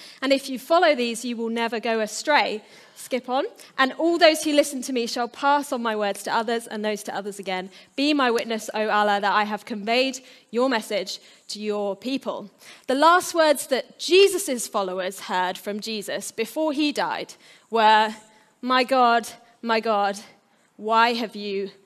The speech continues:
forsaken me?" If those were the last words that Jesus' followers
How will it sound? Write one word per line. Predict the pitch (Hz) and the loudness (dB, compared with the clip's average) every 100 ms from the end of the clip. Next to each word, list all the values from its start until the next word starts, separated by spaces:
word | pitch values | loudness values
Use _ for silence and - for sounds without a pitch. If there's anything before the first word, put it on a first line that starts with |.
| _ _ | _ _
forsaken | 208 - 233 240 196 180 | -14 -6 -4 -4 -8 -12
me?" | - - _ _ _ _ _ - - _ _ - _ _ _ _ - | -14 -20 _ _ _ _ _ -20 -20 _ _ -20 _ _ _ _ 4
If | 349 370 - | 4 4 0
those | 302 311 320 311 | 4 4 4 0
were | 247 233 | -2 -2
the | 226 | 2
last | 240 262 277 277 - | 4 4 4 0 -6
words | 247 254 185 180 196 - - | -2 0 0 -2 -6 -12 -8
that | 226 | -8
Jesus' | 196 226 240 220 226 208 202 | -6 -6 -6 -6 -6 -6 -6
followers | - 220 202 190 185 | -4 -2 -2 -4 -8